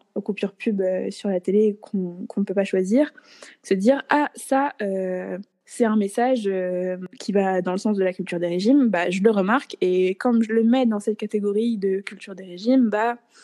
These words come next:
euh, je le perçois pas pareil, en fait. Enfin, ça, ça peut être un exercice que tout le monde peut faire, c'est-à-dire, euh,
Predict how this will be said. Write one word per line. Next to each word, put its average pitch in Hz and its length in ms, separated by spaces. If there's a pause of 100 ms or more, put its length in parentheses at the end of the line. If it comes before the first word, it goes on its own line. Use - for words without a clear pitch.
(500)
euh, 180 500 (880)
je 196 140
le 196 240
perçois 196 320
pas 214 120
pareil, 240 340
en 208 60
fait. 185 240
Enfin, 180 180 (480)
ça, 320 140
ça 254 140
peut 185 100
être 185 140
un 202 60
exercice 196 460
que 214 100
tout 202 140
le 202 60
monde 196 180
peut 233 100
faire, 269 280
c'est-à-dire, 208 380
euh, 190 180